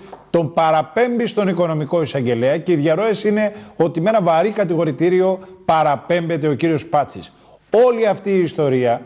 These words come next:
αποδομεί την ειλικρίνεια των απαντήσεων του κυβερνητικού εκπροσώπου, αλλά τελικά πιανού του κυρίου Πρωθυπουργού. Γι' αυτό έρχεται ο Γιάννης Πα-, ο, ε, ο Παπαχρήστος και λέει ό,τι λέει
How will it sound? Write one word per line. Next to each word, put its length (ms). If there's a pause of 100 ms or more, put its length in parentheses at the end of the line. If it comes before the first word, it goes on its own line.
(140)
αποδομεί 800 (400)
την 280 (280)
ειλικρίνεια 1000
των 200
απαντήσεων 760
του 100
κυβερνητικού 500
εκπροσώπου, 760 (180)
αλλά 300
τελικά 720
πιανού 480 (460)
του 340
κυρίου 380
Πρωθυπουργού. 580
Γι' 140
αυτό 260
έρχεται 300
ο 40
Γιάννης 280
Πα-, 120
ο, 440 (300)
ε, 440
ο 300
Παπαχρήστος 800
και 160
λέει 400 (240)
ό,τι 400
λέει 560